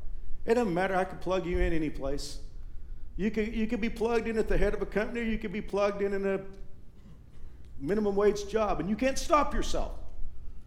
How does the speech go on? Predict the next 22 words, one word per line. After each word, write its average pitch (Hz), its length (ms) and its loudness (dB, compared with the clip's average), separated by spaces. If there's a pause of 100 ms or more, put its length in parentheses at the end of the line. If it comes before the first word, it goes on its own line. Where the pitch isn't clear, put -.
(180)
You're 214 120 2
gonna 214 160 6
look 240 160 6
at 220 80 -2
that 220 140 4
and 170 80 0
you're 175 80 0
gonna 175 160 -2
say, 156 380 2 (440)
"What 175 200 2
can 190 100 2
I 175 80 0
do 160 220 0
to 151 80 -2
im-, 135 200 -4
improve 135 360 -6
this?" - 360 -8 (340)
It's 147 100 -4
just - 260 4
who 185 60 4
you 180 220 2
are. 165 180 -6